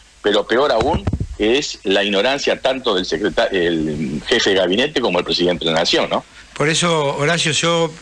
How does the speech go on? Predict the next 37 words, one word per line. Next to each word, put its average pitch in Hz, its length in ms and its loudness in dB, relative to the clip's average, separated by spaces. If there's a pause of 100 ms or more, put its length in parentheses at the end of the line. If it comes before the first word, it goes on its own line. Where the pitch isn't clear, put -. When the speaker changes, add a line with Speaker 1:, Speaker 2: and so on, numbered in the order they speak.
Speaker 2:
siempre 165 460 0
digo, 156 460 2
y 135 120 0
algunos 151 300 0
se 139 80 0
enojan, 143 720 -2
digo, 139 260 0
"Lean 160 260 0
a 143 100 -2
Perón, 151 400 0
carajo". 113 540 -4 (520)
Digo, 143 160 2
"Por 135 140 0
lo 139 80 2
menos 180 300 2
saquen 190 400 0
algo 151 520 0
de, 123 360 -2
de, 123 320 -4
de 131 120 2
Perón". 120 440 -2 (300)
Digo, 151 100 4
bueno, 165 240 2 (400)
eh, 170 240 2
eh, 170 260 0
Horacio, 175 460 0 (280)
Mirá, 156 140 0
esto 196 320 0
se 160 200 0
está 170 280 0
terminando, 160 500 0
tenemos 139 340 0
que 139 100 0
ir 139 60 4
a 139 40 2
un 135 60 0
bloque. 139 520 0